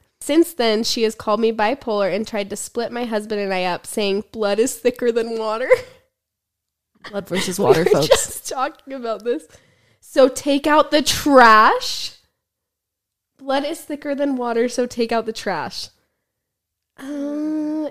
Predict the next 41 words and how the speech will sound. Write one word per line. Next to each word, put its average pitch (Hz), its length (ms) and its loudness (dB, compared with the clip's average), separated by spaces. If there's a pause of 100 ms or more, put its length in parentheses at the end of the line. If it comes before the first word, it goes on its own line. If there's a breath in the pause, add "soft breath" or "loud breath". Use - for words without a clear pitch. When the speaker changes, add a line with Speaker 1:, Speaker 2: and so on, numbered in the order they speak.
Speaker 1:
she 262 180 -4
said 247 220 -4
this 247 220 -2
last 226 320 -2
one 233 160 -4
happened 214 360 -6
while 208 120 -4
we 202 120 -4
were 202 100 -4
visiting 196 460 -6
them 190 200 -4
and 180 100 -4
I 190 80 -4
was 190 140 -8
staying 185 320 -8
in 185 80 -6
their 175 140 -8
house. - 520 -14 (340)
Speaker 2:
Oh 220 200 -20
my 160 400 -18 (120)
gosh. 190 600 -10
Speaker 1:
Oh 214 120 0
man, 202 300 2
girl, 202 220 -2
I 202 180 -4
would 208 80 -6
have 190 100 -8
booked 196 200 -12
a - 20 -4
Speaker 2:
I'm 226 140 -2
so 208 160 -4
Speaker 1:
hotel. 185 180 -2
Speaker 2:
sorry. 196 480 -6
Speaker 1:
I 214 80 4
would 240 100 6
have 233 80 0
booked 226 180 -4
a 220 40 -4
hotel 214 420 0
that 214 260 -2
second. - 640 -4